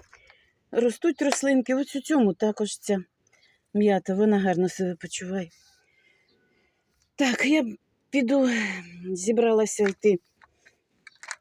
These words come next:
копати рослинки на базар. Подивіться, яка в мене гарна фігурка. Ну, як її не поставити в садочок?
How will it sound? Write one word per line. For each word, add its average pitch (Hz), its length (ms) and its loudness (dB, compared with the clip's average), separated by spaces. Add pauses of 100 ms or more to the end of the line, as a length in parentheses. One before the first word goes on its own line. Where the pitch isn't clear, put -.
(580)
копати 247 360 0
рослинки 208 500 2
на 190 120 0
базар. 170 300 -6 (1000)
Подивіться, 180 340 -2
яка 156 180 -6
в 156 40 -2
мене 160 220 0
гарна 160 340 -6
фігурка. 165 500 -6
Ну, 262 140 2
як 214 200 0
її 165 100 4
не 156 100 4
поставити 147 560 -4
в - 60 -8
садочок? - 640 -8